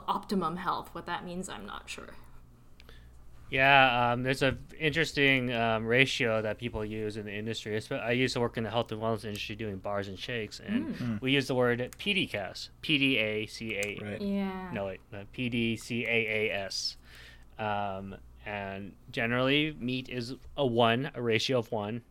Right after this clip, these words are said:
Speaker 2: Soy is maybe point nine.
Speaker 1: Mm-hmm.
Speaker 2: Um, rec-, the, at least the data I've seen, it may, maybe it's improved a lot. Um, pea was, like, a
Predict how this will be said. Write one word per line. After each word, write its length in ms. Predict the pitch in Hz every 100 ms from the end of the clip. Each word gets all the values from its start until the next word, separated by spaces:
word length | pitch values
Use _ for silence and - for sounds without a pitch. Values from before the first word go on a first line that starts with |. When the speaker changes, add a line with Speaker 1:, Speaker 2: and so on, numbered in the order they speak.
| - _
Speaker 2:
Soy 340 | - 127 120 123
is 240 | 123 107 117
maybe 440 | 117 117 117 117
point 400 | 117 - 120 113
nine. 480 | 104 104 113 151 175 - - -
Speaker 1:
Mm-hmm. 140 | 196 196
Speaker 2:
Um, 340 | 123 127 123
rec-, 200 | 156 240 - -
the, 220 | 143 156
at 60 | 170
least 140 | 202
the 60 | 196
data 160 | 185 147
I've 180 | 139 135
seen, 180 | 120
it 60 | 117
may, 420 | 120 131 131 127 -
maybe 280 | 139 139 135
it's 140 | 123
improved 320 | 120 - 131 110
a 60 |
lot. 360 | 101 107 104 104 - - - -
Um, 320 | 110 107 120
pea 220 | - 147
was, 160 | 139 123
like, 140 | 123
a 80 | 113